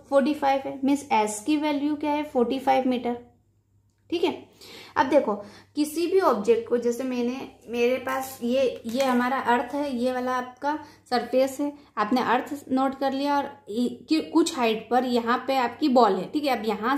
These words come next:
से ये जो है आपका इनिशियल वेलोसिटी बॉल की क्या हो जाएगी,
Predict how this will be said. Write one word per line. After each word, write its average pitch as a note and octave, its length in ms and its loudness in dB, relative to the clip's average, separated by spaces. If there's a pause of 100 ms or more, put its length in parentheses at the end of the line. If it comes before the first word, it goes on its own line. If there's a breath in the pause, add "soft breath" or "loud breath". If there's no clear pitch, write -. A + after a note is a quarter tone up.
से D#4+ 80 -4
ये C#4+ 560 0
जो E4 180 2
है D#4 260 2
आपका C#4 400 -2
इनिशियल D4 440 4
वेलोसिटी D#4 580 0 (640 loud breath)
बॉल C4 240 8
की D4+ 120 -4
क्या E4 180 -2
हो D#4+ 120 0
जाएगी, D#4 400 0